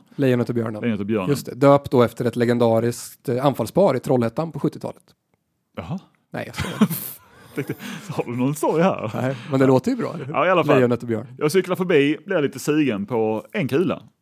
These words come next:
Speaker 2: En kula glass. Tar en bägare och, eh, säger till den, eh, säkert sommarjobbande tjejen i, bakom bardisken där. En kula choklad. Slår upp en kula och det är den minsta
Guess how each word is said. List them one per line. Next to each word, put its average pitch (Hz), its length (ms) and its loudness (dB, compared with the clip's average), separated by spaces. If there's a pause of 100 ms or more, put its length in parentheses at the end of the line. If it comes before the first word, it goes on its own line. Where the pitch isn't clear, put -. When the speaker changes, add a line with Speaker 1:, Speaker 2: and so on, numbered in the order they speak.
(320)
Speaker 2:
En 156 80 -8
kula 117 480 -2
glass. - 460 -8
Tar 151 160 0
en 123 80 0
bägare 135 500 2 (360)
och, 110 300 -8
eh, 104 240 -8
säger 113 260 -4
till 104 300 -2 (120)
den, 101 260 -8
eh, 90 1080 -14
säkert - 440 -4
sommarjobbande 98 800 -2 (440)
tjejen 101 540 -4
i, 90 200 -12
bakom 98 440 -8
bardisken 98 1300 -6
där. 107 180 -4 (160)
En 190 160 -2
kula 139 340 0
choklad. 107 360 -8 (240)
Slår 139 320 2
upp - 260 0
en 123 100 -2
kula 143 420 -2
och 120 100 -8
det 151 80 0
är 185 60 0
den 151 280 0
minsta 95 540 -4